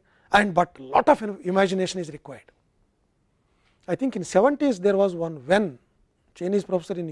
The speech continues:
U S, I think West Virginia. Yeah, he was the starting point for all these models, I think. Of course,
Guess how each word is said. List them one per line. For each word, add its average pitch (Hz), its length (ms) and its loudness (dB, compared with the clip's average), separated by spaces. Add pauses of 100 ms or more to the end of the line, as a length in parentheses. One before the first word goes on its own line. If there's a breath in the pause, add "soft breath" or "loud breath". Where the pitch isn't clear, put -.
U 185 60 2
S, - 260 -4
I 156 40 -20
think 165 140 -14
West 156 160 -12
Virginia. 156 400 -10 (1080)
Yeah, 139 120 -16
he 143 120 -2
was 247 160 8
the 208 80 -2
starting 214 380 4
point 202 240 2
for 185 120 2
all 180 120 4
these 180 180 -2
models, 165 400 -2
I 143 80 -16
think. 170 200 -12
Of 190 160 -2
course, 226 200 8